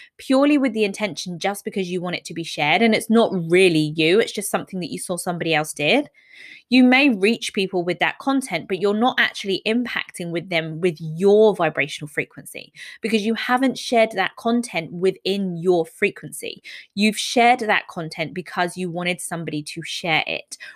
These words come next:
or because you saw somebody else shared something similar and it went viral, or you saw somebody else share it and loads of people liked it. It has a completely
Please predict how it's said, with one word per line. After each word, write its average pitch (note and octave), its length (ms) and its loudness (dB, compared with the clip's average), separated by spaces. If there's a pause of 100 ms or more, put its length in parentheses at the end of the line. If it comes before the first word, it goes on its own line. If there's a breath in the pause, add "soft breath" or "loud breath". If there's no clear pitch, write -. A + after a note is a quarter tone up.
or F3 80 0
because F3+ 280 0
you G3 100 -2
saw G3 300 0
somebody F#3+ 400 0
else E3 260 0
shared E3+ 260 -2
something E3 260 -6
similar D#3+ 400 -2
and D#3 120 4
it - 120 0 (320 loud breath)
went E3+ 260 2
viral, B2+ 520 0
or E3+ 100 4
you F#3 180 2
saw F#3+ 320 0
somebody F3+ 320 -2
else E3+ 240 0
share D#3+ 240 2
it D#3 100 2
and E3 120 -4
loads D#3+ 220 0
of D#3 40 -8
people D#3+ 300 -6
liked - 360 -2
it. - 120 -4 (460 loud breath)
It - 100 2
has A#3 240 0
a A#3 60 4
completely A3+ 880 0